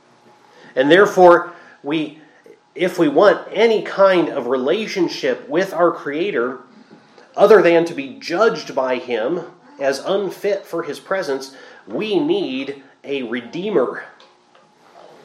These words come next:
We need a Savior, a reconciler, a mediator, someone who takes these sins upon himself and pays their penalty, and who is perfectly righteous so he can pay the penalty for someone else,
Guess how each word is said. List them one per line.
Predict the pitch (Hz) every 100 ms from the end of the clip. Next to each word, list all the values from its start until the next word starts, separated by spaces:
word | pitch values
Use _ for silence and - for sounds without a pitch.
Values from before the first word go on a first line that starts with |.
| - - -
We | 113 151 202
need | 196 175
a |
Savior, | 131 - 175 202 170 139 123
a | 120
reconciler, | 120 180 190 165 - 135 123 113
a | 110
mediator, | 127 175 185 151 127 104 - -
someone | - - 190 214 180 180 - - -
who | 175 180
takes | 170 - 202 196 -
these | 175 180 170 -
sins | - 175 175 175
upon | 147 - 147 143 127
himself | 131 117 - 190 160 143 170 - - _ _ _ _ _ _
and | - 143
pays | - 170 196 185
their | 170
penalty, | 147 - 196 175 - 131 139 - - -
and | 147
who | 135 180
is | 165
perfectly | - - 208 208 190 160
righteous | 139 151 185 - 139 -
so | 147
he | 143
can | 165 139
pay | 123 165
the | 151
penalty | - 151 143 151
for | 120
someone | - 123 123
else, | 160 160